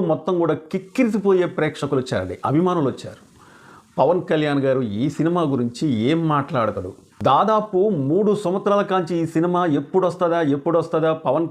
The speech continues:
కళ్యాణ్ గారిని, మూడు సంవత్సరాల దాహం అండి పవన్ కళ్యాణ్ గారు ఓజీ సినిమా. ఎందుకంటే పవన్ కళ్యాణ్ గారి ఫ్యాన్స్ అన్నమాట, ఫ్యాన్స్కి. అయితే ఈ సినిమా, ఈ సినిమాకి ఇంత క్రేజ్ ఎందుకు ఏర్పడిందో నాకు ఇప్పటికీ అర్థం కావట్లేదు. పవన్ కళ్యాణ్ గారి సినిమాలు,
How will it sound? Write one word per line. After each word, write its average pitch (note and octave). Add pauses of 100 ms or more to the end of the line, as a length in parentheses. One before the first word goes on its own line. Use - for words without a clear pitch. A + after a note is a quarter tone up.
కళ్యాణ్ D#3+
గారిని, D3+ (300)
మూడు B3+
సంవత్సరాల G#3
దాహం D#3+
అండి A#2 (580)
పవన్ D3+
కళ్యాణ్ D#3+
గారు C#3
ఓజీ D3+
సినిమా. G2 (240)
ఎందుకంటే F#3+ (640)
పవన్ D#3+ (100)
కళ్యాణ్ F#3
గారి D#3
ఫ్యాన్స్ F#3+
అన్నమాట, C#3 (240)
ఫ్యాన్స్కి. E3+ (960)
అయితే B3 (140)
ఈ E3+
సినిమా, A3 (420)
ఈ D3+
సినిమాకి A#3
ఇంత F#3+
క్రేజ్ A3+
ఎందుకు G#3+
ఏర్పడిందో F3 (300)
నాకు D3+
ఇప్పటికీ D#3+
అర్థం D#3
కావట్లేదు. A#2
పవన్ D#3
కళ్యాణ్ F3+
గారి E3+
సినిమాలు, E3